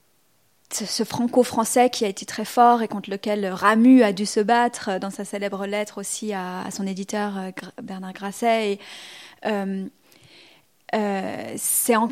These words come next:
en train d'évoluer, on le voit aussi, euh, ces dernières années avec, euh, beaucoup de littérature canadienne, mais qui est parfois traduite en français de France.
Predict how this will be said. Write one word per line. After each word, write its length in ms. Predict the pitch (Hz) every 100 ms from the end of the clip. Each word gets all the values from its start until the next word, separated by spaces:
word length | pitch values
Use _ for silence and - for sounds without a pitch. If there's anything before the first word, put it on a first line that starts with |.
| -
en 160 | - 226
train 180 | - 226
d'évoluer, 520 | 214 208 208 220 202
on 220 | 196 214
le 60 | 208
voit 300 | 196 202 196
aussi, 380 | 196 - 220 202
euh, 100 | 196
ces 140 | 202
dernières 340 | 196 190 196
années 260 | 202 208 214
avec, 300 | 202 196 -
euh, 220 | 202 190 190 - - - _
beaucoup 360 | 202 220 - 220
de 120 | 208
littérature 600 | 202 202 202 190 196 190
canadienne, 720 | 202 214 208 226 226 226 226 - _ - - _ -
mais 120 | 233
qui 240 | - 294
est 100 | 339
parfois 320 | 359 247 -
traduite 720 | 320 - - 240 208 285 302
en 80 | 214
français 360 | 196 214 202 208
de 100 | 202
France. 540 | - 190 185 180 -